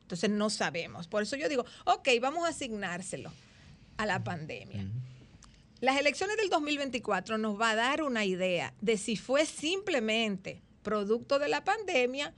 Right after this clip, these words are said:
Speaker 1: o si hay otros elementos ahí, en función de cuál sea el nivel de abstención en el dos mil veinticuatro.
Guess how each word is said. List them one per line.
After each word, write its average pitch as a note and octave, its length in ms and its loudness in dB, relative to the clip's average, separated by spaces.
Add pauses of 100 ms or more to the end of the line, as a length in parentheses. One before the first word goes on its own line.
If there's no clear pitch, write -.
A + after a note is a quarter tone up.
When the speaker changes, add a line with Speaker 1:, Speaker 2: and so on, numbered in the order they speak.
(220)
Speaker 1:
o B3 140 6
si A3+ 200 2
hay A3 200 4
otros A3 460 -2
elementos F3+ 640 -4
ahí, D3 380 -8
en A3+ 160 0
función A3 400 4
de A#3+ 120 2
cuál A#3+ 300 4
sea A#3+ 300 2
el G#3 120 0
nivel F#3+ 280 -2
de G3 80 -4
abstención E3+ 600 -6
en F3 140 -6
el E3 100 -6
dos D3 160 -8
mil - 160 -6
veinticuatro. - 640 -8